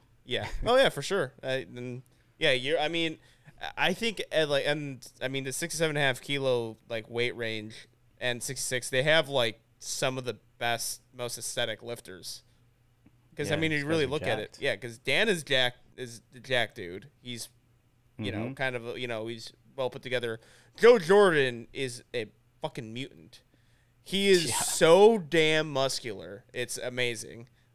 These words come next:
Speaker 1: Um,
Speaker 2: Yeah, it's just, I thought I had amazing vascularity, and then I saw his, uh, post, and I was like, "Oh, man, this
Speaker 1: Yes.
Speaker 2: guy's on a different level."
Speaker 1: Yeah, he has striations all over the place, too. On his, when he,
Speaker 2: <laughs> Yeah.
Speaker 1: yeah, and also, Joe, if you're listening, squat,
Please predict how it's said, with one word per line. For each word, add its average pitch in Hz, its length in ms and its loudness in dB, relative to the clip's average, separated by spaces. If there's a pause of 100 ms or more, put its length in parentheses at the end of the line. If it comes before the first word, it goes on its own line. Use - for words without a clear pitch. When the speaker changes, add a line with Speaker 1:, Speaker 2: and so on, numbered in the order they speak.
(100)
Speaker 1:
Um, 117 440 0
Speaker 2:
Yeah, 101 80 0
it's 98 200 -2
just, 127 240 -8 (380)
I 123 100 6
thought 147 220 6
I 117 120 10
had 110 340 4 (800)
amazing 104 380 -2
vascularity, 92 720 0
and 90 80 -6
then 98 80 -4
I 101 80 -2
saw 98 420 2
his, 95 360 -4
uh, 90 300 -2 (100)
post, 131 280 2
and - 20 -6
I - 20 -6
was 95 80 -10
like, 95 100 -6
"Oh, 104 120 -2
man, 92 220 -4
this 92 80 -4
Speaker 1:
Yes. - 100 -2
Speaker 2:
guy's 113 180 0
on 117 80 0
a 101 80 -4
different 92 340 -6
level." 101 240 -2
Speaker 1:
Yeah, 131 120 2
he 160 120 0
has 180 160 0
striations 139 600 0
all 107 160 -2
over 113 160 -2
the 113 60 -6
place, 107 400 -8
too. 123 160 -6
On 107 100 -10
his, 104 120 -12
when 143 160 -2
he, 151 160 0
Speaker 2:
<laughs> - 20 -10
Yeah. - 280 -4
Speaker 1:
yeah, 175 180 4
and 156 300 4
also, 165 240 2
Joe, 143 280 0
if 135 120 -2
you're 143 100 -4
listening, 117 540 -4 (440)
squat, 190 560 0